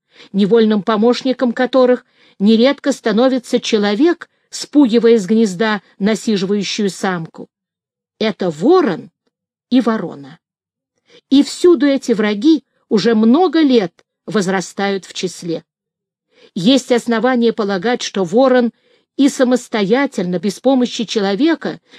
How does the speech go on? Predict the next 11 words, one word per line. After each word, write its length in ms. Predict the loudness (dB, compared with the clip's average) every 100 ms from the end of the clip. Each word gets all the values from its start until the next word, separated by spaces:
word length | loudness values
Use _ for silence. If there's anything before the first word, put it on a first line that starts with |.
| -2
может 400 | 0 2 0 -4
обездолить 760 | -6 -2 -2 0 2 2 0 -4
семью 500 | -4 -2 0 0 0
орланов. 720 | -4 -2 0 -2 -6 -12 -20 _ _ _ _ _ _ _ _ _ _ _ _ _
Пара 300 | -2 0 0
чёрных 520 | -2 0 0 0 -6
птиц, 640 | _ -6 -2 -2 -4 -20 _ _ _ _ -8
намерившись 800 | -2 2 2 2 0 -2 -6 -6
похитить 680 | -6 -6 -2 -4 -4 -10 -6
яйца 520 | -4 -2 -4 -8 -10
орланов, 560 | -6 -4 -2 -4 -10